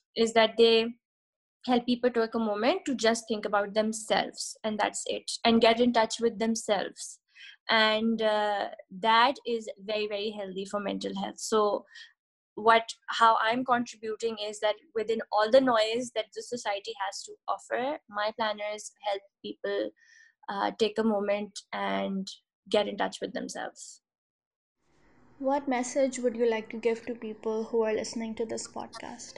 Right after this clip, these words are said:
Speaker 2: Uh, a few final words.
Speaker 1: Yeah, so, m-, मेरी लाइफ का एक ही motto है, uh, and that is, uh, "Start with yourself." मैं हर किसी को कहती हूँ, और मैं जो भी सुनने वाले हैं, उनको ये कहना चाहूँगी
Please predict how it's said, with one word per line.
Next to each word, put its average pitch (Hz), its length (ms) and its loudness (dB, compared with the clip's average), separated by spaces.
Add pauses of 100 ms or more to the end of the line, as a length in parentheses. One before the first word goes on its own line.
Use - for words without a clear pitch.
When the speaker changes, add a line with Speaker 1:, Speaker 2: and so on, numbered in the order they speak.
Speaker 2:
Uh, 220 280 -6
a 226 40 -8
few 240 220 -8
final 208 460 -6
words. - 540 -14 (920)
Speaker 1:
Yeah, 311 540 4
so, 285 440 6 (460)
m-, 240 260 -2 (320)
मेरी 269 300 8
लाइफ 262 460 4
का 294 100 2
एक 269 200 2
ही 285 60 -4
motto 226 400 -4
है, 208 180 -4 (540)
uh, 214 220 -4
and 220 160 -2
that 220 200 2
is, 233 320 0
uh, 202 280 0
"Start 226 640 0
with 208 120 -4
yourself." 208 540 -4 (760)
मैं 233 340 2
हर 233 220 4
किसी 247 200 -2
को 254 120 4
कहती 233 360 0
हूँ, 226 180 0
और 214 120 4
मैं 226 320 0
जो 233 140 6
भी 254 100 2
सुनने 240 300 4
वाले 208 160 2
हैं, 220 80 -2
उनको 226 120 -2
ये 220 120 -4
कहना 214 180 -2
चाहूँगी 214 420 -4